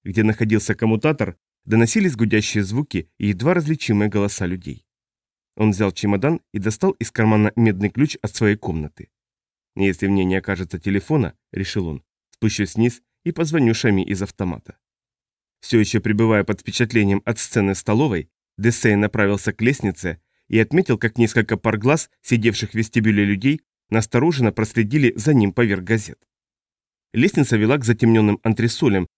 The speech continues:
где стояли столы с разбросанными на них листами белой бумаги. Чуть дальше висела табличка "На второй этаж, просьба закрывать дверь". Следующий пролёт вёл налево.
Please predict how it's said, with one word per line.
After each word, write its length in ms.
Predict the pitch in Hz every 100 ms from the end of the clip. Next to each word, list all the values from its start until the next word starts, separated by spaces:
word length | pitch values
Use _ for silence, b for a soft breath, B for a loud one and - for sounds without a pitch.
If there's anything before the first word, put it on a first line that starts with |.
| _ -
где 180 | 95 113
стояли 440 | - 113 107 107
столы 420 | - - 113 156 b b
с 100 | -
разбросанными 720 | 110 95 147 - 113 107 107
на 100 | 113
них 200 | 123 139 -
листами 420 | 110 - 143 113
белой 300 | 98 104 98
бумаги. 480 | 113 98 80 - - _ _ _ _ _
Чуть 160 | - 110
дальше 320 | 120 170 190
висела 400 | 123 113 - 101
табличка 540 | 92 95 131 - 151 131 _ _
"На 140 | - 110
второй 320 | - 101 95
этаж, 280 | 127 156 - _
просьба 360 | 113 117 135 147
закрывать 420 | 135 113 98 95
дверь". 280 | 82 76 _ _ _ _ _ _ _ _ _ _
Следующий 460 | - 123 123 131 135
пролёт 440 | 127 127 127 - -
вёл 240 | 107 104
налево. 440 | 95 101 80 60